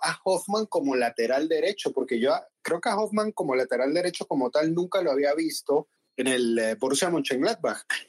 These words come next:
Y en la selección alemana lo vi y me parece curioso, ahora que estamos hablando del tema de la conexión entre Nagelsmann y Hansi Flick,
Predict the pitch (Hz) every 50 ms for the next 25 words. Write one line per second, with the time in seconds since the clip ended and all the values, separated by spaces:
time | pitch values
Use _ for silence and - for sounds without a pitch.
0 | - - _ _ _ - 165 160 160 151 151 147 139 139 135 - 147 131 131 123
1 | - 151 165 202 196 175 151 147 151 165 190 190 175 156 139 139 160 170 165 170
2 | - - 160 156 147 135 - - 131 127 139 139 - 202 190 - - 160 147 147
3 | 165 175 170 151 - - 156 160 170 _ _ - 117 120 123 - - - - -
4 | 131 131 143 160 151 127 127 123 127 135 156 156 139 123 - 135 131 143 156 156
5 | 143 127 120 - - 123 117 113 113 - - - 127 139 143 151 143 - 127 120
6 | 123 135 143 151 139 131 120 113 - - 113 107 107 107 107 _ _ _ _ _
7 | _ _ _ _ _ - - 117 117 113 113 113 110 - 139 135 135 - 170 156
8 | - - 175 151 147 147 -